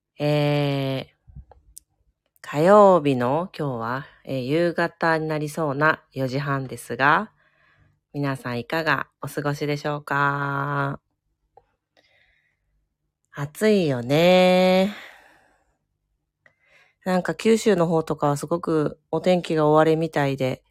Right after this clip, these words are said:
いろいろ気象がね、荒れてますけれども、皆さん気圧の変化で頭が痛くなったり、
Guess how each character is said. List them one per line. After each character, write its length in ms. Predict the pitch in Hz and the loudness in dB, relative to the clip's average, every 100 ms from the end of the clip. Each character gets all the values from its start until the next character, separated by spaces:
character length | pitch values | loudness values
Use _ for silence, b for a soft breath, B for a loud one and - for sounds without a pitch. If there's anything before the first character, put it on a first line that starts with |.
| b b b b b b _ _ _ - | b b b b b b _ _ _ -10
い 60 | 160 | -4
ろ 180 | 165 | -2
い 20 | 165 | 0
ろ 360 | 165 165 - - - _ _ - | 2 2 -2 -10 -16 _ _ -10
気 120 | 175 | -6
象 240 | - 165 | 0 2
が 100 | 160 | 2
ね、 140 | 156 165 | 0 2
荒 100 | 147 | 2
れ 80 | 156 | 0
て 140 | 156 | -2
ま 180 | 151 151 | -2 -2
す 80 | - | -2
け 140 | 147 | -2
れ 80 | 131 | -2
ど 140 | 120 | -4
も、 340 | 113 117 - _ _ _ _ _ _ _ _ _ _ _ - | -6 -6 -8 _ _ _ _ _ _ _ _ _ _ _ -6
皆 160 | 165 147 | -2 0
さ 160 | 139 | 0
ん 80 | 123 | -4
気 160 | - 147 | 2 2
圧 260 | 139 147 | 2 0
の 200 | 139 139 | 2 2
変 240 | 165 139 131 | 2 -2 -2
化 160 | 123 | -4
で 260 | 139 127 - | 0 0 -2
頭 340 | - 151 139 | -4 -2 -2
が 100 | 127 | -2
痛 160 | 123 131 | -4 -6
く 100 | 131 | -6
な 140 | 117 | -6
っ 60 | 110 | -8
た 100 | - | -10
り、 300 | 110 113 117 | -6 -6 -8